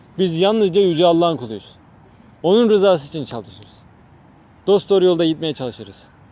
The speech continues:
Yalnız ona kulluk ederiz. Diğer herkes insandır. Kimseyi öyle yüceltmek,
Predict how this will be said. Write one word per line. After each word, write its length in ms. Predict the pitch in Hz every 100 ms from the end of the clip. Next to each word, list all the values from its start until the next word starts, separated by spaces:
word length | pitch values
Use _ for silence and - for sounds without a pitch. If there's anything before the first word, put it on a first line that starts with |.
| _ _ _ _ - _ _ _ - _ -
Yalnız 300 | 185 226 185
ona 220 | 190 196
kulluk 260 | - 156 127
ederiz. 440 | 123 110 - - - _ _ _ _ _ _ - - _ _ _ _ _ _ - - _ - -
Diğer 240 | 160 214 196
herkes 380 | 233 208 220
insandır. 480 | 196 160 185 160 110 - - _ -
Kimseyi 380 | - 233 208 185
öyle 160 | 196 185
yüceltmek, 560 | 180 160 170 190 165